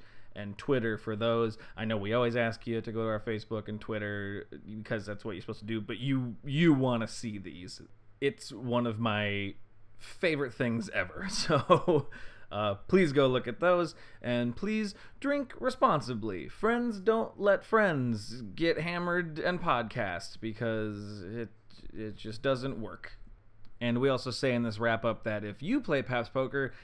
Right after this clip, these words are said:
and make your friends do something embarrassing, send it to us. And we do want that, but p-, please don't send us anything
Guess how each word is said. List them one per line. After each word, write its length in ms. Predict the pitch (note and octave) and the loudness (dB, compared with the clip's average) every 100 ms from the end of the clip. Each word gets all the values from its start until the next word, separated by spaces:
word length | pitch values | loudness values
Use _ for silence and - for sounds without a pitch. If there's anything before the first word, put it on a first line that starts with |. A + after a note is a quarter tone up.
| - | -8
and 120 | A2+ | -2
make 240 | A2 G#2 - | -2 -2 2
your 140 | D3 | 2
friends 380 | - C3+ A#2+ A#2 | 2 2 2 -2
do 120 | A#2 | -4
something 420 | G2+ A#2 A2 A2+ | -2 -2 0 -2
embarrassing, 640 | G#2+ G#2 G#2 G#2 B2+ A#2+ A2 - | -2 0 -2 -2 -2 -4 -4 -12
send 340 | - A3 A#3 A#3 | -6 0 0 0
it 100 | A#3 | -2
to 200 | B3+ A3+ | 0 4
us. 240 | C#3+ A2+ - | 4 2 -4
And 240 | - D#3+ F3 | -2 0 0
we 100 | G3+ | 0
do 160 | A3+ | 0
want 240 | G3 D#3 D3+ | 2 0 2
that, 260 | D3 C3 | 0 0
but 140 | C3+ G2+ F#2 - - | -2 -4 -6 -10 -10
p-, 60 | - - F#3 - | -10 -10 -12 -6
please 280 | B3+ G3 B2+ | -2 -2 2
don't 260 | C3+ A#2+ - | 0 0 -6
send 360 | - - B2+ | -8 -4 -2
us 160 | A2 - | 0 0
anything 600 | A#2 G#2+ - A2 G#2+ G2 | 0 0 0 0 -2 -4